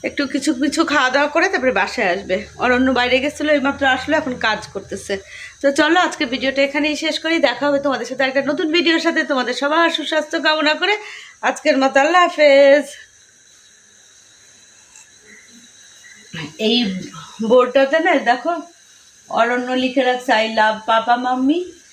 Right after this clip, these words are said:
আর অগ্নি যে, যে এবার আসছিল না, অগ্নি উপর দিয়ে নিজের নামটা লিখে রাখছে। ওই যে দেখো অগ্নি দেখা যাচ্ছে, এই যে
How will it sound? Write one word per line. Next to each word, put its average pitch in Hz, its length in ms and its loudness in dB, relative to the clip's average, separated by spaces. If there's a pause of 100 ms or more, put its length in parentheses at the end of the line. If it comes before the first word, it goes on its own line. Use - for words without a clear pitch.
(200)
আর 226 160 -2
অগ্নি 247 300 0
যে, 247 280 2
যে 247 140 0
এবার 247 240 4
আসছিল 247 360 -4
না, 339 160 2 (120)
অগ্নি 254 300 -2
উপর 247 280 -2
দিয়ে 254 200 2
নিজের 247 300 6
নামটা 220 320 -4
লিখে 220 280 -6
রাখছে। 202 320 -10
ওই 226 60 -4
যে 214 100 -8
দেখো 220 360 -2
অগ্নি 208 360 0 (100)
দেখা 220 260 0
যাচ্ছে, 294 340 -2 (1040)
এই 277 600 6
যে 220 100 2